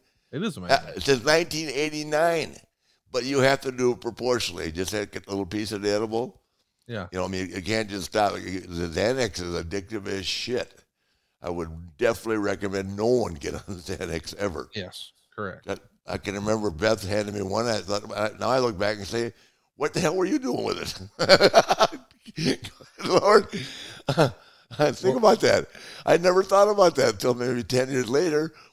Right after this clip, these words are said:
Speaker 2: What? How the hell do you have a Xanax? And I don't know what it is. And I've been traveling Roddy Piper. <laughs>
Speaker 1: Now that's a fair question.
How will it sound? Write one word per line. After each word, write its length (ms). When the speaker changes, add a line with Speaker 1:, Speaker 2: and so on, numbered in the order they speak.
Speaker 2:
What? 260
How 280
the 100
hell 180
do 100
you 100
have 160
a 60
Xanax? 460
And 80
I 120
don't 140
know 80
what 180
it 140
is. 300
And 140
I've 120
been 120
traveling 440
Roddy 260
Piper. 460
<laughs> 100
Speaker 1:
Now 120
that's 260
a 60
fair 260
question. 420